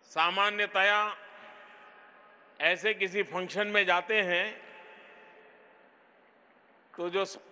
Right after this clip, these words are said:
बुलाने वाले लोग होते हैं, बुलाते समय तो हमें बहुत बताते हैं कि आप बहुत बड़े आदमी हो,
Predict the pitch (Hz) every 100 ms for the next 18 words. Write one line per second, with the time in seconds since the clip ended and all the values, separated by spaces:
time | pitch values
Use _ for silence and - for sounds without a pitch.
0 | - 151 170 180 202 208 208 208 190 202
1 | 185 190 196 214 214 226 226 - - -
2 | - - - - - - - 156 175 190
3 | 208 180 190 196 202 190 190 202 170 175
4 | 208 175 170 175 175 185 175 156 151 160
5 | - 156 165 151 160 160 156 147 156 156
6 | 151 151